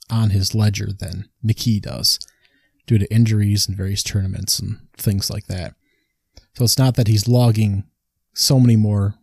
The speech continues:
games than everyone else. But an extra year of eligibility and access to more playing time will obviously allow him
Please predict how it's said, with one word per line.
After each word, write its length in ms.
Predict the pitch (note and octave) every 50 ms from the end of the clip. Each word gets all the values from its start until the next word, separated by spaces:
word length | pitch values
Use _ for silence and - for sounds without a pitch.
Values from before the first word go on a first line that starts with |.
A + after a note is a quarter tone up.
| _ A2 G#2
games 560 | F#2+ A2 G#2+ G2 F#2 F#2+ G2+ - - - - _ _ _ _
than 120 | - F#2+ F#2
everyone 380 | F#2+ - F#2 F2 F2+ F2+ -
else. 400 | - - D#2 - - - - - _ _ _ _ _ _ _ _ _ _ _ _ _ _ _ _ _ _ _ _ _ _ _
But 220 | - G#2+ F2 - -
an 140 | A2+ G#2 G#2+
extra 320 | A2+ A#2 - - - A2+
year 100 | G#2+ G#2+
of 80 | G2 F#2+
eligibility 800 | G#2+ A2+ A2+ G#2 - G2 - G#2+ G#2 G2+ F#2+ G2 G2+ G2+ G2+ - _ _ _ _ -
and 160 | G#2 G2 -
access 520 | G2+ G2 G2+ - - - G2+ F#2+ - -
to 340 | - - - G#2 G2 F#2+ F#2+ - _ _ _ _
more 160 | A#2 G#2 G2
playing 320 | - - - G2+ G2 F#2+ -
time 240 | - - G2 G2
will 80 | F#2+ F#2
obviously 400 | - G2+ G2 G2 G2+ - - G#2
allow 220 | G2 G2 F#2+ G2
him 260 | G2 - F2 F2 F#2+